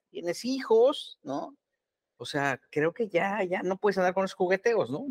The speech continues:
Ya como mayor, pues, ya no tendrías que hacerlo, ¿no? Y normalizarlo creo que es mucho más delicado todavía,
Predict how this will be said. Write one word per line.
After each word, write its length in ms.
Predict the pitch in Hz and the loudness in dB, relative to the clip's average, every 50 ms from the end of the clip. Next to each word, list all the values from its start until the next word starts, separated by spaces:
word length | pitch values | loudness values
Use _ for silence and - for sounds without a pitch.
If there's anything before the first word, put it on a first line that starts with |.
| 214 - | -4 0
Ya 180 | - 120 135 - | 2 2 4 4
como 240 | - 175 170 180 180 | 2 2 2 2 2
mayor, 540 | 180 170 175 165 170 170 170 190 269 - _ _ _ _ _ _ _ _ _ _ _ _ _ _ _ _ | 4 4 6 6 8 8 6 6 2 -2 _ _ _ _ _ _ _ _ _ _ _ _ _ _ _ _
pues, 160 | - 98 90 87 | -18 -16 -14 -10
ya 340 | 90 107 117 123 - - - _ _ _ _ _ _ _ _ _ _ _ _ _ _ _ _ _ _ _ _ _ _ - | -6 -4 -4 -4 -4 -6 -8 _ _ _ _ _ _ _ _ _ _ _ _ _ _ _ _ _ _ _ _ _ _ -12
no 180 | - - 123 127 | -8 -8 -6 -2
tendrías 500 | - 180 165 156 165 202 220 226 214 - | 0 0 0 2 4 4 4 4 4 0
que 100 | - 170 | -4 -4
hacerlo, 460 | - - 139 117 135 196 98 95 92 | -2 2 0 2 2 2 2 2 2
¿no? 260 | - 127 - 262 - _ _ _ _ _ _ _ _ _ _ - | 0 -2 -4 -6 -12 _ _ _ _ _ _ _ _ _ _ -6
Y 760 | 127 123 117 120 120 123 123 120 123 120 120 123 123 120 120 | -4 0 0 2 2 2 2 0 0 0 0 2 2 2 2
normalizarlo 720 | 117 123 123 120 120 127 127 123 120 - 165 151 160 180 175 | 2 2 2 2 2 2 2 0 0 0 -2 0 2 0 0
creo 140 | 160 156 147 | 0 0 0
que 80 | 156 | 0
es 180 | 147 - - 139 | -2 -2 -4 -6
mucho 260 | 139 143 135 - 135 | -6 -6 -6 -4 -4
más 120 | 123 123 120 | -4 -2 -2
delicado 420 | 123 117 104 98 113 107 104 98 | -2 -2 -2 0 0 0 0 2
todavía, 520 | - 104 98 95 87 80 78 73 62 - | 0 0 0 0 -2 -4 -6 -10 -10 -14